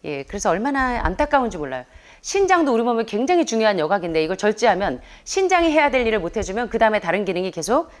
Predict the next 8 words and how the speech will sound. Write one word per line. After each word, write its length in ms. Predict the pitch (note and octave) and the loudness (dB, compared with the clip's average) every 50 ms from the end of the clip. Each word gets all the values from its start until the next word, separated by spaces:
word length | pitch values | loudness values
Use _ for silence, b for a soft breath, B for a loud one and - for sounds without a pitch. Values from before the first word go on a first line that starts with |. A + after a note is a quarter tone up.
| B - | B -10
디스펑션이 520 | - F#3 F3 - A3 A3 G#3 - A3 F#3+ E3+ | -6 -6 -4 -2 -2 -4 -2 -4 -6 -4 -4
오겠죠. 480 | C#3+ B2+ C3 A#2+ - - A#2 A2 - B B B B B B B B - - | -4 -6 -8 -10 -10 -10 -10 -10 -8 B B B B B B B B -18 -12
예, 140 | C#3 C#3 C3+ | -12 -12 -8
기능 260 | - G#3 G3+ G3+ F#3 | -6 -4 -2 -2 -2
부전이 260 | E3 - F3+ E3+ D#3+ | -2 -2 -2 -2 -2
계속 280 | - F#3+ - A3 F#3 D#3 | -4 -2 -2 0 0 0
오게 180 | C#3+ D3+ C#3+ | -2 -2 -4
돼요. 320 | B2 A#2+ A#2 A2+ - - | -4 -4 -8 -8 -10 -14